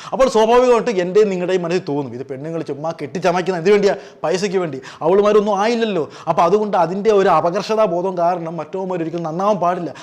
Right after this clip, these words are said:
അതുകൊണ്ട് ഒരു ഇത് പണി വെച്ച് കൊടുക്കുന്നതായിരിക്കും നമ്മളൊക്കെ ചിന്തിക്കുന്നത്. യഥാർത്ഥത്തിൽ സിനിമാ നടന്മാർ പെണ്ണുപിടുത്തക്കാരന്മാരാണോ അല്ലയോ? ആ ചോദ്യത്തിലേക്കാണ് നമ്മൾ ഇന്ന്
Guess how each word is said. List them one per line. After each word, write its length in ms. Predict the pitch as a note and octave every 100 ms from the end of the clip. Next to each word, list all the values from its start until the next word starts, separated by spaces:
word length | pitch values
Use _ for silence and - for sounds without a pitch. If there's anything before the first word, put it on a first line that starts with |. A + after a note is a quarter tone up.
| - E3+
അതുകൊണ്ട് 320 | A#3+ A#3 G3+ A#3+ - E3+
ഒരു 100 | A3 - _ _ F#3
ഇത് 60 | F3
പണി 120 | F#3+
വെച്ച് 180 | F#3 F#3+
കൊടുക്കുന്നതായിരിക്കും 640 | E3 F#3 F3+ E3+ E3+ B3+ - -
നമ്മളൊക്കെ 280 | G3+ G3+ F#3+ F3
ചിന്തിക്കുന്നത്. 480 | E3 E3+ C#3+ G#2+ - - -
യഥാർത്ഥത്തിൽ 400 | A3+ C4+ A3 E3+ - -
സിനിമാ 240 | F#3+ G#3 F#3+
നടന്മാർ 260 | F3+ E3+ -
പെണ്ണുപിടുത്തക്കാരന്മാരാണോ 960 | E3+ F3+ E3+ E3 D#3 D3 C#3 C3+ C#3 D3 A#2+
അല്ലയോ? 220 | G2+ - _ - - G#3+
ആ 40 | C4+ -
ചോദ്യത്തിലേക്കാണ് 500 | A3 A3+ G#3+ F#3 F#3+ F3+
നമ്മൾ 140 | F3
ഇന്ന് 100 | E3+